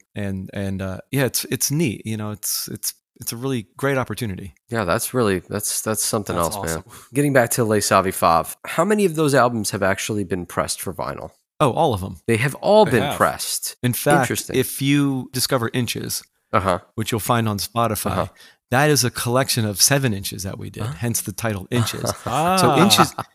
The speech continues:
Speaker 1: Inches was never pressed onto vinyl. Rather, it was pressed onto nine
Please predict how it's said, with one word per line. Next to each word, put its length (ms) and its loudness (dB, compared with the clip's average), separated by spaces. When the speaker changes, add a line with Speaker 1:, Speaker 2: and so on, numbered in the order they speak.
Speaker 1:
Inches 320 6
was 180 6
never 260 6
pressed 580 2
onto 600 2
vinyl. 640 2
Rather, 340 0
it 160 -4
was 160 -6
pressed 460 -4
onto 460 -2
nine 580 -2